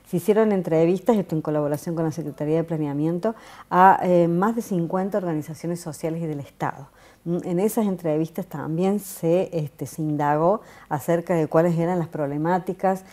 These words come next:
las necesidades que ellos están teniendo en el territorio y de los cuales creen que la universidad puede estar colaborando a través de la investigación, la extensión o, o la enseñanza. Esa información,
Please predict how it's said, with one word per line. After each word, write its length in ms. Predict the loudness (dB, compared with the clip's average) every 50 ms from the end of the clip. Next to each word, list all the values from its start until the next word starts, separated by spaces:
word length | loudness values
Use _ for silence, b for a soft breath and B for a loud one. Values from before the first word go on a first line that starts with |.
| B B B B -6
las 160 | -4 -2 -2
necesidades 760 | -2 -2 -4 -6 -12 -12 -8 -2 2 4 6 6 4 4 2
que 120 | -2 -4
ellos 280 | -4 -2 -4 -6 -4 -2
están 520 | -4 -4 -4 -8 -2 _ 4 4 4 4
teniendo 340 | 0 0 0 0 0 0 0
en 60 | 0
el 100 | -2 -2
territorio 640 | -4 -4 -4 -4 -2 -2 0 2 2 2 2 2 -2 -4 B B B B B
y 80 | 0 0
de 100 | 2 2
los 120 | 0 0 4
cuales 340 | 6 6 8 6 6 2 0 4
creen 340 | 6 6 6 6 4 2
que 120 | 0 0 0
la 80 | 0
universidad 440 | 0 0 0 -2 -2 -2 -4 -4 -2
puede 180 | 0 2 2 2
estar 200 | 0 -2 -6 -6
colaborando 680 | -4 -4 -2 0 0 2 2 2 2 2 2 2 2 0
a 40 | -2
través 300 | -2 -4 -4 -4 -4 -4
de 220 | -2 0 0 0 0
la 80 | 0
investigación, 680 | 0 -4 -4 -6 -8 -8 -8 -8 -8 -6 -6 -4 -4 -4 -6 B B B B B -10
la 80 | -10
extensión 680 | -8 -6 -6 -6 -6 -6 -8 -6 -4 -4 -2 -2 -2 -4
o, 500 | -4 -6 -6 -4 -2 -2 -2 -4 -6 -8 -10
o 220 | -10 -8 -6 -6 -4
la 100 | -6 -6
enseñanza. 600 | -8 -8 -8 -8 -8 -8 -8 -10 -12 -12 -14 B B B B B B _
Esa 220 | 4 4 6 6
información, 680 | 2 2 2 2 2 2 2 0 0 2 2 2 2 2